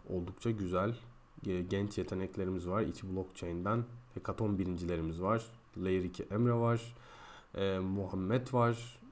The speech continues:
Ve zaten diğer arkadaşlar hep iti Blockchain'den. E, ekibimiz şu anda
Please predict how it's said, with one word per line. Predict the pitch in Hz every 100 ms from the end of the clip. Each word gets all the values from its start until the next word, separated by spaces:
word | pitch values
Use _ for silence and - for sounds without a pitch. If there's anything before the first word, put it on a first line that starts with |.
| - -
Ve | 107 107 -
zaten | 110 95 104 101
diğer | 101 95
arkadaşlar | 90 87 82 82 110 104
hep | 101 98 -
iti | - - 90
Blockchain'den. | 90 82 - 80 90 120 120 - - - -
E, | - 101 98 98 95 90 - -
ekibimiz | 104 - 104 101 117
şu | - 110
anda | 90 92 117 123